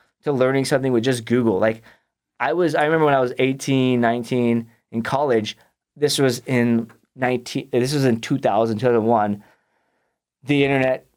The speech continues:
you know, fair-, fairly new-ish, and, um, I just Googled how to surf. Literally, I just Googled how to surf, and then I went and bought a surfboard, and I went on the water, and I s-, learned to surf,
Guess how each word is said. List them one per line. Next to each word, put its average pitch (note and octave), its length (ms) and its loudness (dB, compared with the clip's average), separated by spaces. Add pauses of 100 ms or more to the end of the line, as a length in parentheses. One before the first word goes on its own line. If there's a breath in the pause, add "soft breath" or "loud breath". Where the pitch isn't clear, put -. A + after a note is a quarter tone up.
you A#2+ 140 0
know, G#2 140 2
fair-, C3+ 420 -2 (260)
fairly C#3 380 0
new-ish, C3 880 2 (200)
and, B2 580 0
um, A2+ 420 0 (240)
I C#3 120 -2
just D3 260 -4
Googled A#2+ 360 -2
how A#2 180 -6
to A#2+ 80 -6
surf. - 520 -10 (220)
Literally, D#3 280 2
I A#2+ 40 -2
just C3+ 200 -4
Googled D3+ 240 2
how C3+ 100 0
to B2+ 80 -4
surf, - 480 -2 (560)
and C3 120 0
then C3+ 100 0
I C3 80 0
went C3 260 -2 (840)
and B2+ 120 0
bought A#2 160 0
a A2 40 -6
surfboard, B2 500 0
and A#2 140 0
I A2+ 40 4
went A2+ 220 0
on A2+ 120 -4
the G#2 80 -2
water, F#2+ 380 -2 (100)
and A2+ 140 -6
I G2+ 60 -4
s-, - 140 -10
learned B2 360 0
to A#2+ 60 2
surf, B2 380 -2